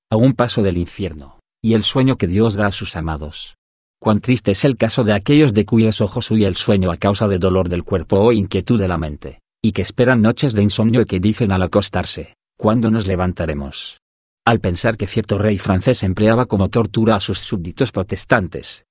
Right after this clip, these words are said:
para que renunciaran a su religión, el privarles del sueño por la violencia, nos damos cuenta de la necesidad inexorable del sueño y sentiremos compasión por aquellos que, por alguna razón, se ven privados de su consuelo, y oraremos por ellos.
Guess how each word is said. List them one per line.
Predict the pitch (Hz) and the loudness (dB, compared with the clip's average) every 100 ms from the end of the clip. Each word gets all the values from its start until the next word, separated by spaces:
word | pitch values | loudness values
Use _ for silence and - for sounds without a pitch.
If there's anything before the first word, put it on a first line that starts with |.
| _ | _
para | - 90 | -4 -2
que | 85 95 | 0 0
renunciaran | 92 87 110 107 110 | 0 0 0 2 2
a | 92 | 2
su | 98 | -2
religión, | 87 90 - 71 64 - _ - | -2 -6 -6 -10 -10 -18 _ -8
el | 90 | -6
privarles | - 101 107 117 110 | 0 2 2 2 0
del | 90 80 | -2 -4
sueño | - 120 127 | 0 2 2
por | 107 98 | 2 2
la | 92 | 2
violencia, | 85 80 87 - 85 87 _ - | 0 0 0 -2 -4 -6 _ -6
nos | 110 95 | -4 2
damos | 110 101 - | 2 0 0
cuenta | 110 107 110 | 0 2 0
de | 90 | 0
la | 87 | 0
necesidad | 85 92 - 98 98 | -2 -2 -2 0 0
inexorable | 85 - - 95 104 117 | 0 -2 -2 0 2 2
del | 92 87 | 0 -2
sueño | - 120 123 | -2 0 0
y | |
sentiremos | 107 101 - 120 123 143 | -2 -4 -2 2 2 2
compasión | - 95 101 - 113 | 0 -2 0 0 0
por | 104 82 | 0 -4
aquellos | 78 95 98 95 | -4 -2 0 -2
que, | 87 78 - _ - | -4 -8 -10 _ 0
por | 98 | 2
alguna | 92 101 101 | 2 2 0
razón, | 92 98 - 90 82 _ _ - | -2 -4 -2 -4 -4 _ _ -8
se | - 113 | -2 0
ven | 120 | 0
privados | - 101 107 117 117 | 0 2 2 2 2
de | 98 | 0
su | - 104 | -2 -2
consuelo, | 90 - 92 76 69 _ _ _ | -2 -2 -4 -4 -8 _ _ _
y | 95 92 | -2 0
oraremos | 90 92 104 - | 0 0 0 -2
por | 95 85 | -6 -6
ellos. | 78 67 - - | -8 -10 -12 -12